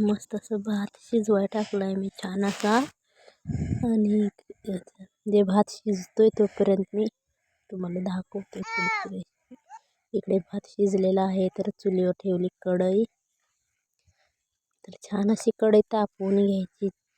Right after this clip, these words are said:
मस्त संध्याकाळचं स्वयंपाकचं नियोजन आहे बघा माझं, सांगितलेच आधी तुम्हाला मी. तर मस्त रेसिपी पण बनवायची म्हणलं, नि-, म्हणजे जेवणाचं हे सगळं सांगायचं. आणि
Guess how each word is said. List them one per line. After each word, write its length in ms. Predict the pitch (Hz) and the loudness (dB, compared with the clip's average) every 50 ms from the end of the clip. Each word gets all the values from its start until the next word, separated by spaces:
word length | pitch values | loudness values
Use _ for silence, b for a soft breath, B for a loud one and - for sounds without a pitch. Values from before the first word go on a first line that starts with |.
| _ | _
मस्त 280 | - 196 208 - - - | -4 -2 -2 -2 -2 -6
संध्याकाळचं 600 | 214 - 214 202 196 196 190 196 196 190 196 196 | -4 -2 0 0 2 4 4 4 4 2 2 -2
स्वयंपाकचं 680 | - - 208 202 190 - - 196 190 - _ - 202 202 | -2 0 0 0 0 0 -2 -2 -2 -2 _ 0 2 2
नियोजन 400 | 196 190 190 190 185 - 190 190 | 4 4 2 2 0 -2 -2 -2
आहे 180 | 190 190 190 190 | 0 0 0 0
बघा 200 | 190 180 180 180 | 0 -2 -2 -2
माझं, 360 | 180 180 180 185 180 - 202 | -4 -4 -4 -6 -6 -8 -8
सांगितलेच 600 | - - 214 208 196 190 196 202 - 214 226 220 | -4 -2 0 2 4 4 4 6 6 6 6 8
आधी 260 | 220 202 190 185 196 | 8 6 8 6 4
तुम्हाला 380 | - 196 185 185 185 180 180 180 | 4 4 2 2 2 2 0 0
मी. 160 | 190 214 262 - - - - - _ _ _ _ _ _ _ _ _ _ _ _ _ _ _ _ _ - - - - - | 2 0 0 0 -2 -4 -6 -8 _ _ _ _ _ _ _ _ _ _ _ _ _ _ _ _ _ -16 -16 -16 -8 -6
तर 160 | 214 - 202 202 - _ _ _ _ - | -6 -6 -6 -10 -16 _ _ _ _ -12
मस्त 280 | 196 208 - - _ - - - | -12 -12 -12 -12 _ -16 -4 0
रेसिपी 560 | 226 220 220 214 202 - - 226 - - 233 | 4 8 8 8 8 8 4 4 4 4 -2
पण 260 | - - 233 226 220 | -2 0 2 2 4
बनवायची 420 | 214 220 220 214 208 202 202 - 214 | 6 6 6 6 6 6 4 4 2
म्हणलं, 400 | 208 208 208 208 196 202 202 202 | 2 4 4 4 4 6 6 6
नि-, 280 | 202 196 196 196 190 196 - 277 285 233 | 8 6 6 4 2 0 -4 -8 -10 -8
म्हणजे 380 | 226 214 190 196 196 185 202 196 | -8 -8 -6 -4 -2 0 2 2
जेवणाचं 580 | 185 202 208 196 190 185 185 180 180 - - | 4 6 6 6 6 4 2 0 -2 -4 -4
हे 220 | 190 185 185 185 185 | -4 -2 0 0 0
सगळं 380 | - - 196 190 180 180 180 180 | 0 -2 -2 -2 0 0 -2 -2
सांगायचं. 640 | - - 190 190 185 180 180 180 180 - - 240 254 - _ b b b b b b b _ _ _ 370 370 381 370 _ 208 | -2 -4 -2 -2 0 0 -2 -2 -4 -4 -4 -4 -4 -4 _ b b b b b b b _ _ _ _ _ _ _ _ -4
आणि 200 | 202 190 185 | -2 -2 -2